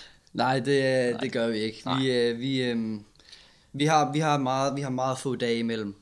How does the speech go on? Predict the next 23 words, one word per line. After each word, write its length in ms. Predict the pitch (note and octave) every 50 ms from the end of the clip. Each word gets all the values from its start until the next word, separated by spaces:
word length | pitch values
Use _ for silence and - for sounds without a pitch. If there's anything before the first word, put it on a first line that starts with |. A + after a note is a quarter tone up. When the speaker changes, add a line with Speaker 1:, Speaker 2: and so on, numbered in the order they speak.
| _ - -
Speaker 1:
at 200 | A#2+ A#2 A2 A2
vi 60 | A#2
har 220 | A2 A2 A#2 A2+
ligesom, 340 | G#2+ A2 A2+ G#2+ - A2+ G#2+ - - -
jeg 120 | A#2+ A2+
skriver 220 | - - B2 A#2+ A2
til 140 | G#2+ - A2
Elias, 180 | A2 A2 G#2+
"Hey." 220 | - A#2 A2 A2+ A2 - - - - - - _ - _ _
Fordi 180 | - - B2
vi 120 | A2+ A#2+ B2 B2
ved, 180 | D3+ D#3+ C3
vi, 160 | C3 C3 A#2+ A#2 A#2+ - -
vi, 140 | B2+ B2+ B2 -
det 40 | -
er 40 | B2+
jo 120 | B2 B2
helt 260 | A#2+ C3+ D#3+ D#3 D3+ -
fast 380 | - B2+ B2+ B2+ - - - -
klart 220 | - D#3 C3+ B2+ C3+ -
både 140 | A#2+ A#2
for 100 | A2+ -
os 320 | C3 G#2+ D#3 E3+ - -